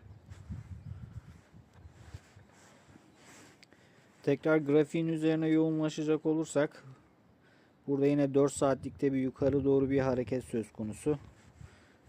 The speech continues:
Heikin Hashim'in grafikleri. Burada macd yukarıya doğru bir yönelme yapabilir. Ki başlamış da.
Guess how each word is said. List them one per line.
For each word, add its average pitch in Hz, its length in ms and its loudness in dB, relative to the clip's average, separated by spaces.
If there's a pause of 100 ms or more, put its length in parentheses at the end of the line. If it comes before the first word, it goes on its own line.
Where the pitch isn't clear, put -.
(1080)
Heikin 139 320 2
Hashim'in 139 560 -2
grafikleri. 120 720 -2 (2250)
Burada 151 300 4
macd 160 360 -2
yukarıya 165 680 2
doğru 160 320 0
bir 156 60 0
yönelme 156 520 0
yapabilir. 147 800 -2 (480)
Ki 127 200 -8
başlamış 135 600 -4
da. 107 200 -4